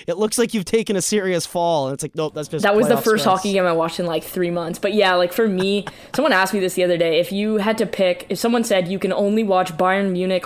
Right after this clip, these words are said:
Speaker 2: or hockey, which one would you pick? And I was like, "A hun-, like, it's not even a debate. It's Bayern." Like, I
Speaker 1: Wow.
Speaker 2: It's one of those things where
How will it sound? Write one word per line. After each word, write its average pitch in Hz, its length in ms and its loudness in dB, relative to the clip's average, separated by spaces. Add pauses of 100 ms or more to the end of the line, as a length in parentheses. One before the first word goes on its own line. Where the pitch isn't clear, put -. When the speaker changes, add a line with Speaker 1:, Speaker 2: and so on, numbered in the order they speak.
Speaker 2:
or 180 220 2
hockey, 160 580 -4 (440)
which 196 200 0
one 190 140 0
would 170 160 0
you 165 80 -2
pick? 143 260 -4
And 180 100 -2
I 165 60 0
was 170 80 0
like, 165 160 0
"A 160 100 -2
hun-, 160 300 -4
like, 160 240 -4
it's 165 160 -6
not 165 160 0
even 143 140 -4
a 123 60 -8
debate. 120 560 -8
It's 151 200 -8
Bayern." 143 540 -6
Like, 156 200 -4
I 170 420 0 (300)
Speaker 1:
Wow. 110 680 -16 (340)
Speaker 2:
It's 208 320 -2
one 196 200 2
of 202 60 0
those 185 180 2
things 190 320 0
where 175 300 0